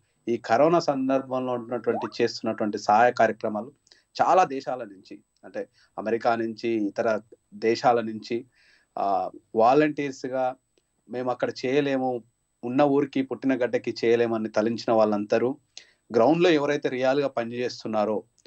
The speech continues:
చాలా ఆర్గనైజేషన్స్ పనిచేస్తున్నాయి, సేవా భారతి, సేవా ఇంటర్నేషనల్, ఇవన్నీ ఆర్గనైజేషన్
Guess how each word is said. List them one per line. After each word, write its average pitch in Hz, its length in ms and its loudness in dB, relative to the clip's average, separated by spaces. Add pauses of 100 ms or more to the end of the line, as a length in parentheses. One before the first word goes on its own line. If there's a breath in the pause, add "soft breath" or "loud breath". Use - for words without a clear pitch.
(560 soft breath)
చాలా 131 180 6
ఆర్గనైజేషన్స్ 139 580 -2
పనిచేస్తున్నాయి, 123 640 -4
సేవా 123 340 4
భారతి, 117 460 0
సేవా 120 320 -2
ఇంటర్నేషనల్, 117 540 -6
ఇవన్నీ 120 260 -2
ఆర్గనైజేషన్ 127 500 -2